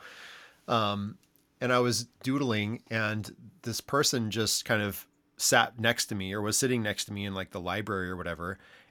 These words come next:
and started watching me draw. And for whatever reason, they, they stopped concentrating on whatever emotion they were thinking about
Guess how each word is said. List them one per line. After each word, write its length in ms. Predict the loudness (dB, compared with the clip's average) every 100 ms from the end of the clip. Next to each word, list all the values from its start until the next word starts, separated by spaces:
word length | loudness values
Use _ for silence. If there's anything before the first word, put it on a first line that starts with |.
| 0
and 140 | 2
started 300 | 6 6 6
watching 420 | 6 6 6 0
me 120 | -2 -4
draw. 400 | -4 -4 -6 -8 _ _ _ _ _ _ _ _ -20 _
And 420 | 0 4 4 2 2
for 140 | 2
whatever 340 | 6 8 6
reason, 540 | 4 2 2 0 -4 -10 _ _ _
they, 520 | -2 0 2 2 -2 -6 _ _ _ _ -8
they 540 | 0 2 2 0 -2 -8 _ _
stopped 520 | 0 6 6 6 0 -10
concentrating 1000 | 2 4 4 2 0 0 0 -2 -2 -6 -6
on 560 | -4 -2 -4 -6 -8 -12 _ _
whatever 760 | -6 0 4 4 4 4 4 2 _ _ -4
emotion 580 | -2 0 0 0 0
they 100 | -2
were 140 | -2 -2
thinking 320 | -4 -4 -4
about 380 | 0 0 0